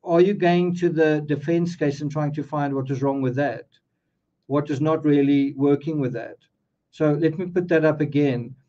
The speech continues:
It would be really helpful if you produced your report. In other words, it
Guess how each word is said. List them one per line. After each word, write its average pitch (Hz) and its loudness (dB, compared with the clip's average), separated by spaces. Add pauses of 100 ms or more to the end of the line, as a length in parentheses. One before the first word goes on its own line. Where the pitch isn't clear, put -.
(400)
It 151 2
would 185 4
be 175 8
really 208 8
helpful 180 4
if 147 0
you 156 2
produced 156 0
your 175 4
report. 143 -2
In 139 -4
other 151 0
words, 143 0
it - -20